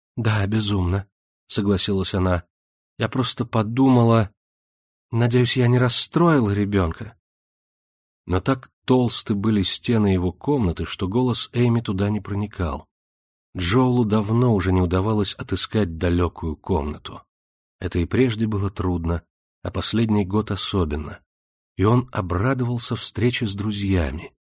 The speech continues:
Все были тут, включая мистера Мистерию в испанской шляпе с пером и багровом плаще,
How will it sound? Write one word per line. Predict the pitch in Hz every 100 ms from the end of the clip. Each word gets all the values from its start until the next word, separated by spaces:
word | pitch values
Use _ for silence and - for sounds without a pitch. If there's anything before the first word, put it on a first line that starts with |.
| _ _ _ _
Все | - - 117
были | 104 104
тут, | 104 - 78 - - _ _ _
включая | - 107 95 117 104
мистера | 98 113 - 107
Мистерию | 104 104 - - 101 87 85
в | 87
испанской | - 101 87 - 95
шляпе | - 98 98 -
с | -
пером | 90 104 110 98 _ _ -
и | 120
багровом | 98 87 113 104 104
плаще, | 104 98 - - 85 69